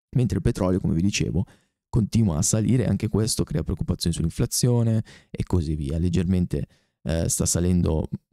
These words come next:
mm, un po' dappertutto perché appunto c'è la diminuzione delle scorte degli Stati Uniti, le potenziali interruzioni dell'approvvig-, appro-, approvvigionamento in Russia,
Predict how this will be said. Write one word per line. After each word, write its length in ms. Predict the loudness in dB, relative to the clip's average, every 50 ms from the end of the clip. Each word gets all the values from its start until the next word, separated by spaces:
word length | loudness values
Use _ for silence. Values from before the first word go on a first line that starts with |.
| -10 -6
mm, 160 | -4 -4 -4 -6 -6 -8
un 100 | -8 -6
po' 120 | -2 0
dappertutto 680 | 0 0 0 -2 -6 -4 -2 -2 -2 -2 -2 -2 -2 -4
perché 260 | -2 -6 -6 -6 -6
appunto 680 | -6 -4 -4 -2 -2 -2 -2 -2 -2 0 0 -2 -2 -4
c'è 140 | -4 -4 -2
la 100 | -2 -2
diminuzione 480 | 0 0 0 0 0 0 0 0 0 0
delle 140 | 0 0
scorte 300 | -2 0 -2 -2 -4 -2 -2
degli 100 | -2 -2
Stati 260 | 0 -2 -2 -2 0
Uniti, 380 | 0 0 2 0 -2 -2 -4 -6
le 80 | -6
potenziali 460 | -8 -8 -6 -6 -6 -4 -2 0 0
interruzioni 640 | 0 0 0 -2 -4 -2 -2 0 0 0 2 2 0
dell'approvvig-, 520 | 0 -2 -2 -2 -2 -2 -2 -4 -6 -10 -10
appro-, 260 | -10 -6 -4 -4 -4 -4
approvvigionamento 1120 | -4 -4 -4 -4 -2 0 2 2 2 2 2 0 0 0 2 0 2 2 2 2 2 2
in 60 | 0 0
Russia, 540 | 0 0 0 0 -2 0 0 0 -2 -2